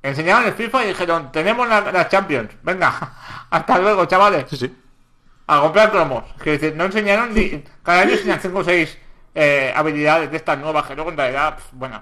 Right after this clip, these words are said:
Speaker 1: da un poco igual, ¿no? Pero siempre te chulean un poco con, "Bueno, no, hemos añadido esta cosa que ahora puedes, mm, hacer pases mirando para el lado contrario, o puedes, ¿no? Eh, o hemos mejorado un poco la física del balón, hemos hecho tal, no sé qué", con nombres así muy,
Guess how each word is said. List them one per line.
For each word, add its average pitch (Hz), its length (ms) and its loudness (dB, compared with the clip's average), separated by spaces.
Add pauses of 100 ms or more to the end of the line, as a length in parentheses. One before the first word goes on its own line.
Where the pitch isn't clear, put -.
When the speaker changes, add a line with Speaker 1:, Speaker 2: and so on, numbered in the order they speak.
(140)
Speaker 1:
da 135 80 -8
un 131 80 -12
poco 135 160 -10
igual, 123 260 -4
¿no? 156 120 -12
Pero 127 160 -10
siempre 151 360 -8 (640)
te 156 140 -8
chulean 170 300 -6
un 165 60 -14
poco 170 160 -4
con, 147 120 -10
"Bueno, 190 240 -6
no, 202 160 -10
hemos 196 220 -14
añadido 185 440 -6
esta 175 340 -6
cosa 180 280 -8
que 151 220 -4
ahora 180 320 -4 (260)
puedes, 170 400 -6
mm, 151 760 -18
hacer 147 260 -12
pases 190 320 -2
mirando 165 340 -8
para 151 100 -4
el 147 60 -8
lado 156 140 -2
contrario, 147 520 -4
o 139 60 -14
puedes, 160 340 -12
¿no? 156 160 -18 (580)
Eh, 151 160 -6
o 160 60 -6
hemos 160 220 -6
mejorado 170 380 -4
un 170 80 -10
poco 180 160 -4
la 151 120 -2
física 160 280 -6
del 147 100 -2
balón, 160 360 -4
hemos 156 240 -20
hecho 160 220 -16
tal, 180 180 -6
no 135 60 -18
sé 135 120 -14
qué", 175 160 -10
con 131 140 -14
nombres 139 300 -8
así 143 160 -10
muy, 139 320 -12